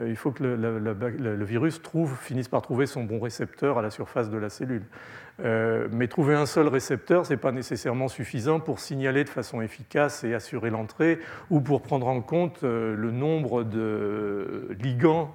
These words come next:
à la surface du virus, euh, qui sont nécessaires.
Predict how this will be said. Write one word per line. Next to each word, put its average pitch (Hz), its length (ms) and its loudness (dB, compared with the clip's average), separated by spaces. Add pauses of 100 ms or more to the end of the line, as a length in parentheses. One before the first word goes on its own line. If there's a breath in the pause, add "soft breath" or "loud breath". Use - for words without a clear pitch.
(140)
à 117 120 2
la 120 80 2
surface 120 420 0
du 113 100 -4
virus, 120 520 0 (420 loud breath)
euh, 110 680 0
qui - 120 -18
sont 160 160 -4
nécessaires. 147 720 2